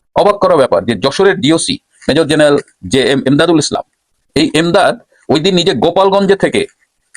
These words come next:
এই পুরো বিষয়টা, আহ, কন্ট্রোল করেছেন। আপনার জুনিয়র কমান্ডিং অফিসার লেফটেন্যান্ট কর্নেল তারা তো অসহায়, যেখানে জিওসি মেজর জেনারেল নিজে ফিল্ডে থেকে পুরো বিষয়টা কন্ট্রোল করছেন, মনিটর করছেন, সেখানে অন্যরা কি করবে? So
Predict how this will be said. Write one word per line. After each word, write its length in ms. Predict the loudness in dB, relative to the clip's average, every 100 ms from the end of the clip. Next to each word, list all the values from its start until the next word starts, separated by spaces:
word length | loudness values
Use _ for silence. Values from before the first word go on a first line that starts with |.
| -8 -4
এই 80 |
পুরো 220 | 0 0 0
বিষয়টা, 360 | 2 2 2
আহ, 800 | 0 -4 _ _ -8 -8 -10 -10 -6
কন্ট্রোল 320 | -2 0 0
করেছেন। 360 | -2 -4 -4
আপনার 180 | -2 -2 0
জুনিয়র 320 | 0 2 2
কমান্ডিং 320 | 2 0 2
অফিসার 280 | 0 0 0
লেফটেন্যান্ট 320 | 0 0 0
কর্নেল 220 | 0 0 0
তারা 160 | 0
তো 120 | 0
অসহায়, 380 | 0 2 2 2
যেখানে 260 | 0 -2 0
জিওসি 420 | 0 0 2 2
মেজর 220 | 2 0
জেনারেল 340 | 0 2 2 2
নিজে 440 | 2 2 0 -2 -6 _ _ -2
ফিল্ডে 220 | 0 0
থেকে 280 | 0 -2 -4 -8 _
পুরো 140 | 0 0
বিষয়টা 280 | 2 0
কন্ট্রোল 260 | 0 0 0
করছেন, 240 | 0 0
মনিটর 260 | 2 2 0
করছেন, 260 | 0 -4 -4
সেখানে 260 | 0 2
অন্যরা 240 | 2 2 0
কি 120 | -2
করবে? 240 | -4 -6 -12 _ _ 0
So 160 | 0